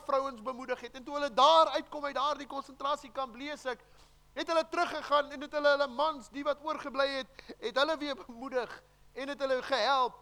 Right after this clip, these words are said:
om weer op te staan en weer die lewe in die oë te kyk. Vriende, kom ons vertrou God ook vir 'n mossie in ons lewe. Ons het vanoggend al die vertrouings gesien en al gesien hoe kom ons kan moed skep uit al die verskillende gedeeltes in die woord.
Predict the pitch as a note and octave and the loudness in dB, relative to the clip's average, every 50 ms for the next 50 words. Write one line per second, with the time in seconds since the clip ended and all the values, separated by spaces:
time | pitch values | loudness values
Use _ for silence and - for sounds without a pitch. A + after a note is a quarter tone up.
0 | - - _ _ _ A3 A#3 A3+ G3+ A#3 C4 C4 B3 - - B3 B3 - - A3 | -20 -20 _ _ _ -6 -6 -6 -6 -4 -2 -2 -2 -2 -4 -6 -8 -8 -12 -16
1 | - - - G#3+ G#3+ G#3+ G3+ F#3+ F3+ E3+ D#3 - _ _ _ _ _ _ _ _ | -14 -8 -6 -4 -4 -2 -4 -6 -8 -10 -16 -20 _ _ _ _ _ _ _ _
2 | - G#3 A3+ A3 G3 E3 D3 G3+ A3+ A#3 A3 G#3+ G#3 F#3+ E3 D3+ - - _ _ | -6 -4 -4 -4 -8 -12 -12 -10 -8 -4 -4 -4 -4 -4 -8 -14 -18 -20 _ _
3 | D#3+ G#3+ G#3 F#3+ G#3 G3+ G3+ F3+ F#3+ F#3+ F#3 F#3+ F#3+ - G3 G3 F#3+ F3+ - F3+ | -16 -14 -12 -8 -6 -6 -6 -6 -8 -10 -12 -14 -16 -16 -12 -12 -12 -10 -12 -16
4 | E3+ - - E3 D3+ - _ _ _ - - _ _ _ _ _ _ _ _ _ | -18 -18 -18 -20 -20 -20 _ _ _ -20 -20 _ _ _ _ _ _ _ _ _
5 | _ _ _ _ - _ _ _ _ _ _ _ _ _ _ F#3+ F#3+ F#3 F#3 F#3 | _ _ _ _ -20 _ _ _ _ _ _ _ _ _ _ -20 -18 -16 -16 -14
6 | F#3 F#3+ F3+ F#3 F#3 F3 - - F3+ - - - F3+ F3 - - - E3 D3 - | -14 -14 -14 -14 -16 -16 -18 -20 -20 -18 -18 -16 -16 -16 -16 -16 -18 -18 -18 -20
7 | - - - - - _ _ - _ _ _ _ _ _ _ _ _ _ _ _ | -20 -20 -20 -20 -20 _ _ -20 _ _ _ _ _ _ _ _ _ _ _ _
8 | _ _ _ _ _ - - _ _ _ _ _ _ _ _ _ _ _ _ _ | _ _ _ _ _ -20 -20 _ _ _ _ _ _ _ _ _ _ _ _ _
9 | _ _ _ _ - - _ _ - F3 E3 - _ - D#3 D#3+ D#3+ D3+ - - | _ _ _ _ -20 -20 _ _ -18 -18 -18 -18 _ -18 -16 -16 -16 -16 -18 -20
10 | - D#3+ D#3+ D#3 D3 D3 D3+ D3+ - - C#3 C#3 C3+ - - - - _ _ _ | -20 -20 -20 -20 -20 -20 -20 -20 -20 -20 -20 -20 -20 -20 -20 -20 -20 _ _ _
11 | _ _ _ _ _ _ _ _ _ _ _ _ _ _ _ _ _ _ _ - | _ _ _ _ _ _ _ _ _ _ _ _ _ _ _ _ _ _ _ -20
12 | _ _ _ _ _ _ - - - - - G3 G3 F#3+ G3+ F#3 F3+ F3+ G#3 G#3 | _ _ _ _ _ _ -20 -20 -20 -16 -12 -10 -10 -10 -10 -8 -6 -4 -4 -4
13 | G3 F#3+ F3+ F#3 - F#3+ F3 - F#3+ F#3 F#3 F#3 F#3 F3+ E3+ E3 D3+ - - - | -6 -8 -10 -14 -16 -18 -20 -18 -16 -14 -14 -12 -12 -12 -14 -16 -20 -20 -20 -20
14 | E3+ - - - E3+ E3 D#3+ D#3+ - F3+ G3 F#3+ F#3+ F#3+ F#3+ - - F#3+ F3 F3 | -20 -20 -20 -20 -20 -20 -20 -14 -10 -8 -8 -8 -10 -12 -18 -20 -20 -20 -20 -20
15 | - F#3+ F3+ F#3 F3+ - F#3+ F3 E3+ E3+ F3+ F3 - - - F#3+ F3 - - E3+ | -18 -18 -18 -18 -16 -14 -14 -14 -14 -16 -18 -20 -20 -18 -18 -16 -16 -16 -18 -18
16 | E3 D#3 - F#3+ F#3 F#3 - - - - - F3+ F3 F3 E3+ F3 - F#3 D#3 D3 | -16 -14 -12 -12 -12 -14 -20 -20 -20 -20 -18 -18 -18 -16 -18 -18 -18 -20 -20 -18
17 | E3 E3+ E3 D#3+ E3 D#3 - D#3+ E3 D#3 C3+ C#3+ D#3 D#3 - - _ _ _ | -18 -18 -18 -18 -20 -20 -20 -20 -20 -20 -20 -20 -20 -20 -20 -20 _ _ _